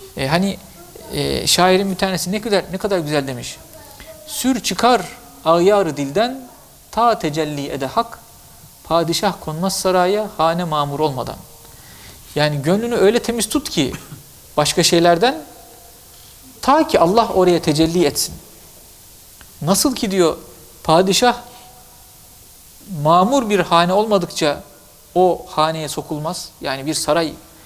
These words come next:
mevcut olmadıkça onun ağırlanabileceği, ona, e, hürmeti gerçekten sağlanabileceği güzel bir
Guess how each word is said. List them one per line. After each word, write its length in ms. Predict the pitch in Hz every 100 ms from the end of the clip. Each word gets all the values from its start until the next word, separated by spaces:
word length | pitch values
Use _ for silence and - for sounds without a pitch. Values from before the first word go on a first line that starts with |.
| - - - -
mevcut 340 | 160 165 170
olmadıkça 640 | 175 180 160 143 - 127 - - - -
onun 200 | 156 180
ağırlanabileceği, 1080 | 175 165 160 160 160 165 151 160 160 156 160 - - - -
ona, 400 | - 160 185 180 - - - - -
e, 220 | 135 131
hürmeti 580 | 143 175 185 180 202 185 - - - -
gerçekten 480 | 160 180 180 - 165
sağlanabileceği 880 | 147 156 160 170 160 160 151 160 151
güzel 340 | 143 208 202
bir 240 | 175 147